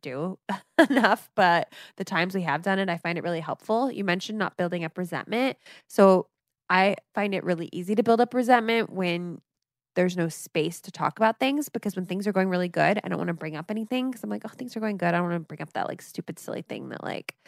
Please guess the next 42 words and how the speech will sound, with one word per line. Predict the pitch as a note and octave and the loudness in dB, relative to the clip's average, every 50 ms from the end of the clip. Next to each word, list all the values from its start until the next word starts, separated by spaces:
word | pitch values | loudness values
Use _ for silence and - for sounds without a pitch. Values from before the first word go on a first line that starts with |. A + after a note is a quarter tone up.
| _ _ _ _ _ - | _ _ _ _ _ -12
his | G3 F3+ _ - | -12 -12 _ -14
stupid, | - - - G3 G#3 F#3 | -6 -2 -2 0 0 0
silly | - - F#3 F3+ E3+ | 0 0 0 0 -2
comment | - - - D3+ D3+ D3 E3 - | -4 -8 -6 -4 -4 -4 -4 -4
that | - - - - | -4 -4 -4 -2
rubbed | F3 D#3+ D#3 E3 | -4 -4 -2 -2
me | E3 D#3+ | -4 -4
wrong." | D#3 D#3+ D#3 C#3+ C#3+ C#3 D3+ D#3 - - - - _ _ - | -2 -2 -2 -2 -2 -4 -6 -8 -14 -18 -20 -20 _ _ -6
Or | F3+ | -6
if | F#3 | -4
things | - G#3 A3 F#3+ F#3+ | -2 -2 -2 0 0
are | F3+ | 0
going | F#3 F3+ F3+ F#3 | 0 0 -2 0
bad, | E3+ - A3+ B3 A3+ G3+ F#3 F3+ F#3 F#3 - _ _ _ _ _ _ _ _ - | 4 6 8 8 8 6 6 4 2 0 -6 _ _ _ _ _ _ _ _ 0
uh, | - F3+ D#3+ - | 0 2 2 0
and | - F3 | -4 -6
you're, | F3+ F3 E3+ E3 | -4 -4 -4 -4
like, | D#3+ D3 E3 - E3+ | -4 -6 -6 -6 -8
in | E3+ | -6
an | E3+ F3+ | -2 0
argument, | G#3 A3+ B3+ G#3+ G3+ F3+ D#3+ - | 0 0 0 -2 -4 -6 -6 -4
that's | F3+ F#3 - - _ _ _ _ _ _ - - | -6 -8 -8 -10 _ _ _ _ _ _ -8 -6
a | E3+ E3 D3 - _ _ _ _ _ - | -6 -6 -6 -10 _ _ _ _ _ 2
really | A3 C4 D4+ C#4+ A#3 | 4 4 4 4 4
bad | F#3+ F#3+ D3+ D3+ E3 | 4 4 2 2 0
time | - F#3 D#3+ F#3 F#3+ | -6 -8 -8 -8 -8
to | F#3+ F3 | -8 -8
bring | F3 E3 F3 | -8 -8 -8
stuff | - F#3+ E3+ | -8 -6 -4
up | E3+ E3 E3 - | -2 -2 -2 -4
'cause | - F#3 E3+ | -6 -6 -4
then | F3 F3 F3+ | -4 -4 -2
that's | F3 E3 D#3 - - | -2 -2 -4 -4 -6
when | - F3 F3 | -8 -6 -6
you | E3 E3 | -6 -6
vomit | E3+ D3 - D#3+ C#3 C#3+ D#3 D#3+ D3+ - - | -6 -4 -4 -4 -2 -2 -2 -2 -2 -2 -2
everything | - D3 D#3+ D#3 D3+ - D#3 D#3+ | -4 -4 -4 -4 -4 -4 -4 -2
you, | D3+ D3+ D3+ | 0 0 0
like, | D3 C3 B2+ C#3+ - - | 0 0 0 -4 -4 -2
are | D3 D3+ C#3+ | 0 0 0
annoyed | C#3+ D3 C#3 C3 C3+ D3 | -2 -2 -4 -2 2 4
at | F3+ F#3 F#3+ G3 - | 6 6 6 4 2